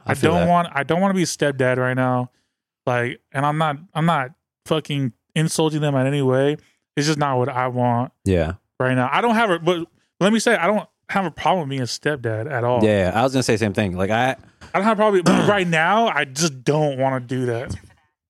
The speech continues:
Speaker 2: Like, sh-, even Siri doesn't, even Siri doesn't have an answer to that.
Speaker 1: <laughs> Yeah, I wouldn't mind being a stepdad at all. I mean, even if, like, I was thinking about it too. Like, I used to, s-,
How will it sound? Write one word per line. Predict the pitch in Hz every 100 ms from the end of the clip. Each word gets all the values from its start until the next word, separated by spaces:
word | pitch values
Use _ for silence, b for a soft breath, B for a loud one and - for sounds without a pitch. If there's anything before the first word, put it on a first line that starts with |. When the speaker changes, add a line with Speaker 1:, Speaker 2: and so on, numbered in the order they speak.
| -
Speaker 2:
Like, | 139 120
sh-, | -
even | 180 190
Siri | - - 160 156
doesn't, | 143 135 147 -
even | 160 180
Siri | 165 147 135
doesn't | 131 123
have | 123
an |
answer | 123 165
to | 123
that. | - - - - 349 _
Speaker 1:
<laughs> | b b b _ _ -
Yeah, | 131 139
I |
wouldn't | 165 202
mind | 165 180 170
being | 151
a |
stepdad | 147 147 143
at | 135
all. | 147 117 95 _ _ -
I | 113
mean, | 127 120 113 -
even | 151 165
if, | 147 139 127
like, | 113 95 87 _ _ _ _ _ _ _ _ _ _ - - _ _ _ _ _
I | 104 143
was | 135
thinking | 143
about | 131 110 101
it |
too. | 123
Like, | 104 95 87
I | 104
used | 120 -
to, |
s-, | 107